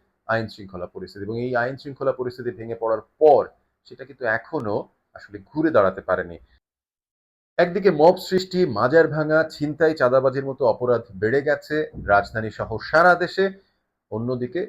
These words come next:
মনোবল ভেঙে যাওয়া আইন শৃঙ্খলা বাহিনী, তাদের কিছুটা নিষ্ক্রিয়তা,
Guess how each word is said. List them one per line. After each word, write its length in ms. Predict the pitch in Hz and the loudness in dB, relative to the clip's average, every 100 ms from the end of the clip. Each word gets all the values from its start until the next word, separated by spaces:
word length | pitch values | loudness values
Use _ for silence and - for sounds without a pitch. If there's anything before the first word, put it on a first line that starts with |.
| - | -10
মনোবল 580 | 92 95 110 123 120 123 95 | -14 -10 -8 -4 -2 -2 -4
ভেঙে 280 | 98 101 98 | -8 -6 -2
যাওয়া 260 | 104 127 196 - _ _ _ _ - | 0 0 -2 -6 _ _ _ _ -4
আইন 180 | 104 104 | -4 -6
শৃঙ্খলা 400 | 98 92 92 87 | -12 -10 -6 -4
বাহিনী, 240 | 85 92 87 | -4 -6 -6
তাদের 240 | 104 117 117 - | -4 -2 -4 -8
কিছুটা 400 | 190 190 190 139 | -12 -12 -4 -2
নিষ্ক্রিয়তা, 840 | 110 123 151 - - 190 185 92 | -2 -6 -10 -12 -2 -2 0 -2